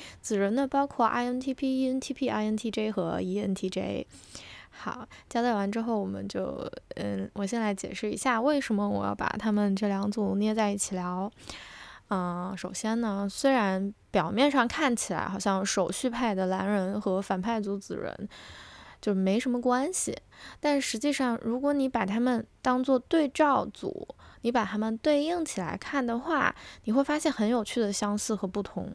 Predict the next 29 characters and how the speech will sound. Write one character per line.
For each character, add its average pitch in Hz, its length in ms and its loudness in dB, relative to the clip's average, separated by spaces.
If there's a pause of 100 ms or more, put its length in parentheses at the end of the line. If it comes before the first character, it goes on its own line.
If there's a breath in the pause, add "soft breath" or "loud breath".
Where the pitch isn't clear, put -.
(460 loud breath)
所 233 160 2
以 269 100 6
呢， 220 200 4
我 196 160 4
就 208 180 0
想 - 240 -2
说 208 200 -2
把 202 180 0
蓝 190 140 0
人 220 100 0
和 240 100 0
子 214 140 -6
人 196 180 -2
一 220 180 2
一 233 40 -2
配 247 180 0
对 226 200 2
起 - 180 -8
来 - 140 -8
聊。 - 240 -10 (320)
哈， 208 380 -2
我 202 80 -6
分 220 200 0
了 226 140 2
这 285 100 2
么 247 120 2
几 - 100 -6
对 180 160 -6
儿 - 100 -8